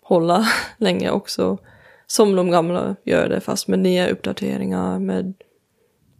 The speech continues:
wifi, <laughs> med, ehm, golvvärmare. Mm. Att man kan ha en blandning av det gamla och det nya. För jag tycker mycket om den gamla stilen.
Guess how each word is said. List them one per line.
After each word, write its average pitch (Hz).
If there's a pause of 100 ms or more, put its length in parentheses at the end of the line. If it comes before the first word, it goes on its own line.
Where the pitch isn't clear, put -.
(120)
wifi, 185
<laughs> -
med, 196 (1500)
ehm, 196
golvvärmare. 185 (420)
Mm. 190 (1300)
Att 202
man 190
kan 190
ha 185
en 185
blandning 185
av 202 (200)
det 196
gamla 190
och 196
det 196
nya. 196 (100)
För 202 (840)
jag 220
tycker 202
mycket 202
om 226
den 208
gamla 185
stilen. 196